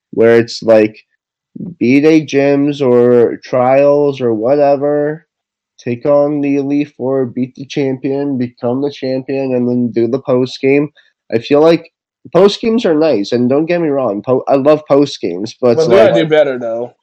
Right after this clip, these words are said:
Speaker 1: Exactly, and that's where I feel like that's where they're trying to go in the direction with Legends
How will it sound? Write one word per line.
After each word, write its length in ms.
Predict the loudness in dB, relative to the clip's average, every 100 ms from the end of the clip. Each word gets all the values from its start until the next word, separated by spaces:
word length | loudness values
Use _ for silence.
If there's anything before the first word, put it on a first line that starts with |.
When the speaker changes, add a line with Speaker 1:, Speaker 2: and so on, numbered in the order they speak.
| _ _ _ _ _ _ _
Speaker 1:
Exactly, 720 | -6 -4 2 2 2 0 0 0
and 120 | 2
that's 280 | 0 -2 -6
where 220 | -2 -2
I 80 | -4
feel 300 | -2 0 2
like 240 | 0 -2 _ _ _ _ -12
that's 460 | -2 0 0 -4
where 300 | -10 -2 0
they're 100 | 0
trying 320 | -2 -2 -2 -2
to 60 |
go 200 | -4 -2
in 100 | 0
the 80 | 0
direction 560 | 0 0 0 -4 -4 -2
with 180 | -4
Legends 520 | -2 0 0 -4 -6